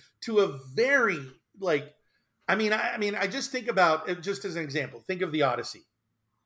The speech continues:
The Odyssey opens with Odysseus on the island of Calypso. What is Calypso? Calypso is a goddess. But, and what does she want? She's in love with Odysseus,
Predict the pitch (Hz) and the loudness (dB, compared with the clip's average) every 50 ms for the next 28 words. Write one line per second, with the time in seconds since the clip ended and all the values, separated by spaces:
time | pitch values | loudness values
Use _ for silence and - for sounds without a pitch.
0 | _ _ _ _ _ - - _ _ _ _ _ _ _ _ 139 135 147 180 226 | _ _ _ _ _ -20 -20 _ _ _ _ _ _ _ _ -2 2 4 6 6
1 | 233 - - 226 226 - 185 175 165 170 170 160 165 165 160 143 - - _ _ | 6 4 0 -4 2 4 6 6 6 4 0 -2 -2 -4 -6 -8 -12 -14 _ _
2 | _ _ - 151 139 147 143 139 139 180 185 185 - 202 196 190 - - - - | _ _ -4 2 4 4 4 4 2 0 0 0 -2 -2 -2 -2 -2 -4 -6 -6
3 | 151 143 135 135 135 156 165 165 170 170 165 156 135 - - 151 139 135 131 131 | -6 -4 -2 0 0 2 2 2 0 -2 -4 -4 -6 -8 -8 -4 -4 -4 -4 -4
4 | - - 104 90 - - _ _ _ _ _ _ _ _ - 151 165 196 196 - | -8 -10 -10 -10 -12 -16 _ _ _ _ _ _ _ _ 0 2 2 2 0 -2
5 | - - 180 160 151 139 - - - 123 - - _ _ _ _ _ - - 160 | -6 -4 0 0 0 0 -2 -6 -12 -14 -14 -18 _ _ _ _ _ -12 -6 -2
6 | 151 175 185 180 - 220 208 208 202 208 226 202 151 135 156 139 135 156 156 170 | -2 -2 -2 0 -2 0 2 2 2 0 -2 -4 -6 -6 -4 -4 -2 0 0 0
7 | 143 104 95 - - - - - _ _ _ _ 151 170 170 165 - - - 170 | 0 -2 -4 -10 -16 -18 -20 -20 _ _ _ _ 2 2 2 2 0 -4 -4 -4
8 | 160 160 156 170 175 185 139 - 214 190 180 175 190 214 208 - - - _ - | -2 2 4 4 2 2 -2 -6 -4 -2 0 0 0 -2 -4 -8 -14 -20 _ -8
9 | - 180 151 147 143 139 151 170 175 208 202 208 190 180 190 180 - 202 190 190 | -6 -4 -2 -2 0 2 2 4 4 4 2 2 2 2 0 -2 -2 -2 -4 -4
10 | 196 - | -4 -6